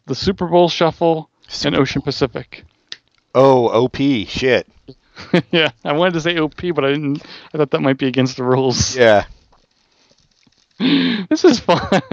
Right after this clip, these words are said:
Speaker 2: Yeah, this was really fun. I don't know how it
Speaker 1: Yes.
Speaker 2: was as a podcast.
Speaker 1: <laughs> No, well, they do it on their podcast.
Speaker 2: That's true. Probably not for the whole thing, usually,
Speaker 1: No.
Speaker 2: but
Speaker 1: Well, we kinda, I, it was kinda like eating potato chips. Once you do one, you can't stop.
Speaker 2: Yeah, and we had to kill time 'cause we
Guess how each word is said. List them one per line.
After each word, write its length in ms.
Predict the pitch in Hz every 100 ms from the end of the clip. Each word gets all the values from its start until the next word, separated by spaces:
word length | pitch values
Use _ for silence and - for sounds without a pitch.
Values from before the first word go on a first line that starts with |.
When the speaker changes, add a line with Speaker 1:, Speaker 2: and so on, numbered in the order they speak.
| 165 -
Speaker 2:
Yeah, 260 | 190 285 151
this 180 | -
was 160 | 180 156
really 220 | 202 320
fun. 260 | - 123 117
I 100 | 131
don't 180 | 208 165
know 80 |
how 140 | 156 170
it 40 |
Speaker 1:
Yes. 20 |
Speaker 2:
was 180 | 151 143
as 100 | 123
a 40 | 98
podcast. 720 | - 320 - 98 147 - - _ _
Speaker 1:
<laughs> 280 | 175 226 -
No, 120 | 190
well, 200 | 165 185 156 -
they 120 | 156
do 240 | 127 165 175
it 60 |
on 200 | 151 139
their 160 | 139 240
podcast. 720 | - 160 - - 127 160 -
Speaker 2:
That's 260 | 131 143 -
true. 260 | - 151 107
Probably 340 | 156 156 - - -
not 220 | 214 190
for 80 | 156
the 80 | 139
whole 160 | 131
thing, 420 | - 139 95 82 -
usually, 340 | 110 90 90
Speaker 1:
No. 120 | 160 151
Speaker 2:
but 140 | 95
Speaker 1:
Well, 260 | 151 143 131 _ _ _ _ _ _ 139
we 60 | 156
kinda, 260 | 185 160 143 _ -
I, 60 |
it 240 | - - -
was 140 | 165
kinda 200 | - 196 160
like 160 | 135
eating 220 | 143 131
potato 340 | 123 - 139 143
chips. 260 | - 123
Once 160 | 139 135
you 80 | 139
do 140 | 131
one, 160 | 127 135
you 60 | 151
can't 260 | 151 151
stop. 320 | - - 156 156
Speaker 2:
Yeah, 420 | 180 240 156 95
and 100 | 110
we 80 | 175
had 140 | 214
to 60 | -
kill 200 | - 104
time 380 | - 180 120 131
'cause 220 | 123 101
we 180 | 123